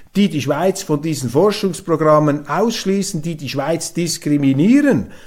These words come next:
die Freiheitsorganisation E U, die das freieste Land Europas diskriminiert, damit führt sich die E U ja gewissermaßen selber ad absurdum, diese E-U-Politiker, diese Diskriminierungspolitiker,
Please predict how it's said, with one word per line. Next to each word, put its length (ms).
die 80
Freiheitsorganisation 1600
E 180
U, 280
die 100
das 160
freieste 560
Land 300
Europas 560
diskriminiert, 920
damit 320
führt 240
sich 180
die 260
E 40
U 60
ja 160
gewissermaßen 800
selber 400
ad 120
absurdum, 600
diese 300
E-U-Politiker, 1040
diese 260
Diskriminierungspolitiker, 1700